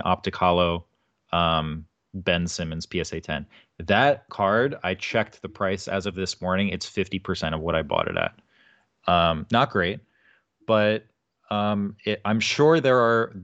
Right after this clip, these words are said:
there, I am more than confident there will still be Ben Simmons defenders from here on out.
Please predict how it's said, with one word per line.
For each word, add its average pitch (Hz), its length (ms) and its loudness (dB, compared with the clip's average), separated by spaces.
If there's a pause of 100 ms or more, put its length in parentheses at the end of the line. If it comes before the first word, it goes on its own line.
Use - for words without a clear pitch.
there, 143 360 2 (500)
I 123 140 0
am 147 80 2
more 123 240 2
than 117 100 0
confident 95 560 -4
there 95 220 -2
will 90 340 -4
still 92 280 -2
be 82 140 -2
Ben 85 220 0
Simmons 85 340 -4
defenders 80 600 -4
from 82 160 -8
here 87 160 0
on 82 160 2
out. 87 260 2